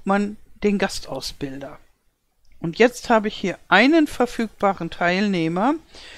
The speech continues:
und zwar Doktor Elvira Hintermeier. Die hat schon zwei Allgemeinmedizinkurse besucht und ist jetzt bereit für die Weiterbildung. Und die kriegt sie jetzt.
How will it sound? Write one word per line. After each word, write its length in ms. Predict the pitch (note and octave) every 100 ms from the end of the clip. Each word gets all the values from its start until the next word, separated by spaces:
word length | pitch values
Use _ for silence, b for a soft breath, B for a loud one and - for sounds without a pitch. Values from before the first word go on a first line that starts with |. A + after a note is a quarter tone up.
| B B -
und 120 | E3+
zwar 240 | - E3+
Doktor 480 | D#3+ - G3 - A#3+
Elvira 460 | G3 G#3 F#3 F#3 F3+
Hintermeier. 880 | D#3+ C4+ D#4 G3 E3+ D3+ F3 C4 E4+ - _ _ b b b b _ -
Die 180 | G3 G3
hat 320 | - G3+ -
schon 460 | - - C#4+ D4+ E4
zwei 720 | - - - G#3+ G#3+ C4+ D4 -
Allgemeinmedizinkurse 1700 | A3+ A#3+ A#3+ A#3 A#3 B3 B3 B3 A#3+ - - B3 - B3 A#3+ A3+ A3+
besucht 480 | G#3+ G#3+ A3+ - B B B B -
und 240 | F#3+ G#3
ist 220 | G3 -
jetzt 220 | B3 A#3+ -
bereit 400 | G3 F3+ F#3 -
für 160 | -
die 140 | D#3 C#3+
Weiterbildung. 880 | F3 C4 A#3+ F#3 E3+ F3 F#3 B3 C4 - _ _ - _
Und 200 | E3+ F3+
die 100 | F#3
kriegt 360 | - G3+ - -
sie 140 | -
jetzt. 480 | C3 C3+ - - -